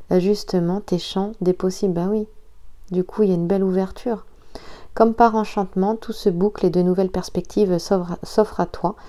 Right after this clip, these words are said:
Ressens au plus profond de toi combien la lumière de ta bonne étoile te suit pas à pas. Spontanément, de merveilleux coups de chance se produisent. Voilà, je sais pas si t'as, ça t'est déjà arrivé, moi j'ai déjà vécu une, une phase comme ça. Et en fait, tu te rends compte qu'à chaque fois,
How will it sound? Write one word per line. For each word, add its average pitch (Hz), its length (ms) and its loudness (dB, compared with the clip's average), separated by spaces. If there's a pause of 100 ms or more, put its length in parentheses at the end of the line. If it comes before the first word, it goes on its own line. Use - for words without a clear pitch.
(280)
Ressens 220 380 6
au 208 40 2
plus 220 160 -6
profond 208 380 0
de 190 100 2
toi 220 200 0
combien 185 300 2
la 175 120 0
lumière 202 380 2
de 180 100 -2
ta 170 180 -2
bonne 196 220 0
étoile 185 340 0
te - 140 -6
suit 208 320 -4
pas 175 260 0
à 160 80 0
pas. - 220 -4 (220)
Spontanément, 185 760 2
de 185 140 0
merveilleux 190 500 2
coups 190 200 -6
de - 20 -12
chance 196 220 -4
se 180 100 0
produisent. 156 540 -4 (1040)
Voilà, 160 200 0
je 160 60 -6
sais - 120 0
pas 247 100 4
si 226 140 -2
t'as, 180 120 2 (160)
ça 180 180 0
t'est 180 200 0
déjà 180 220 0
arrivé, 190 280 2
moi 175 140 2
j'ai 165 120 -4
déjà 185 240 2
vécu 185 280 0
une, 165 200 0
une 165 140 0
phase 202 360 0
comme 170 180 -4
ça. - 200 -4 (480)
Et 180 200 4
en 185 140 2
fait, 226 200 2
tu 196 140 -10
te - 80 -14
rends 185 100 0
compte 208 220 -2
qu'à 185 120 -4
chaque 190 220 -2
fois, 185 300 0